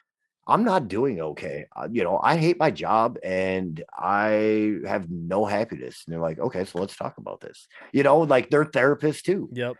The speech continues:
Speaker 1: Now they're not enga-, actively engaging in therapy, but it's almost expected that if I'm not doing okay,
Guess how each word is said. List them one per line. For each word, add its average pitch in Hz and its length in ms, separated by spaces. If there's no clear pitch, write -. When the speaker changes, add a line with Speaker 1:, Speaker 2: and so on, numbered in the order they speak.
Speaker 1:
Now 120 120
they're 117 100
not 110 220
enga-, 107 320
actively 104 480
engaging 90 440
in 78 120
therapy, 113 400
but 95 120
it's 104 140
almost 107 340
expected 92 520
that 85 120
if 85 120
I'm 95 100
not 95 200
doing 110 280
okay, 78 380